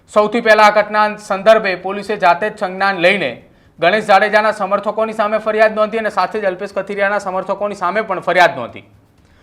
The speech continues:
ત્યારબાદ વધુ એક ફરિયાદ એ રાષ્ટ્રધ્વજનું અપમાન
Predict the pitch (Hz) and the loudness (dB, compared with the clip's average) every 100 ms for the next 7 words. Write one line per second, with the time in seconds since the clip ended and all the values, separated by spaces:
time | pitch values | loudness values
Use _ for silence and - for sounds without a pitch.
0 | _ 226 220 226 240 240 226 220 262 269 | _ 4 6 8 8 6 2 6 6 6
1 | 254 220 233 254 247 - - _ _ 196 | 4 6 8 8 6 -4 -14 _ _ 2
2 | 202 208 240 240 233 208 254 220 220 214 | 4 4 0 -2 -2 0 4 4 4 2
3 | 247 | 2